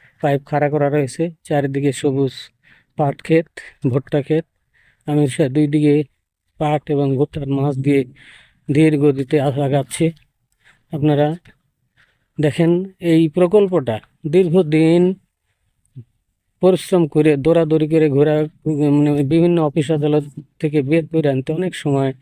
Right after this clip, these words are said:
অনেক কষ্ট। যেটাই হোক, আমার কষ্ট সবচেয়ে লাঘব হয়েছে, আমি সবচেয়ে আনন্দিত হয়েছি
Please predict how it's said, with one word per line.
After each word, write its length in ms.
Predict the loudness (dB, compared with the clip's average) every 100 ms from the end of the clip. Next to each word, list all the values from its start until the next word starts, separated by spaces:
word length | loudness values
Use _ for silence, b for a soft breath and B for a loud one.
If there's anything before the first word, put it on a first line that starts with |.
| b b b
অনেক 220 | -2 0 -2
কষ্ট। 300 | -4 -6 -4 -4 0
যেটাই 300 | 2 4 4
হোক, 140 | 2 -2 _ -20 b b b b
আমার 200 | 0 0 0
কষ্ট 280 | -2 0 0 0
সবচেয়ে 520 | 0 -2 0 2 2 0 B B B B _ _ b b b b b
লাঘব 360 | 2 2 4 4
হয়েছে, 300 | 4 2 2
আমি 180 | 2 2
সবচেয়ে 420 | 2 0 0 0
আনন্দিত 500 | 2 4 4 2 2
হয়েছি 400 | 2 2 0 0